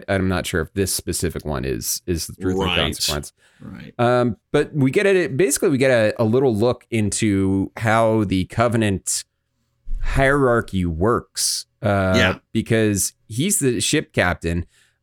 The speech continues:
Speaker 1: um, but he is outranked by a prophet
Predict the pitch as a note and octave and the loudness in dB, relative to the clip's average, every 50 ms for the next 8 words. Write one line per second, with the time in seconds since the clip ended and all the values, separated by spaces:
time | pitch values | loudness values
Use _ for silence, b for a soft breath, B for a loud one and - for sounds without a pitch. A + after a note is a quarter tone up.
0 | _ - G#2+ G2 G2 F#2+ F#2+ F#2+ F2 - - A2+ A2 G#2+ - A2 - D3+ E3 E3 | _ -4 0 0 2 2 2 0 0 0 0 0 0 0 -2 -4 -2 0 0 2
1 | D3 A2+ - - B2+ B2 C#3+ - G#2+ G2+ G2+ G#2 A#2+ D3 C#3 A2 - - - - | 2 0 0 0 0 0 2 2 0 2 2 2 2 2 0 0 -2 -4 -6 -6
2 | G2 F2 G2 F#2 F#2+ F#2+ F#2 F2+ F2 F#2 F#2+ F#2 - - - - F#2+ F#2 F2+ - | -2 0 2 2 2 2 2 2 2 2 0 0 -2 -4 -6 -2 -2 -2 -2 -2
3 | - - - A#2+ B2+ - - - D#2 - - - | -6 -4 -2 0 0 0 0 -2 -2 -2 -4 -8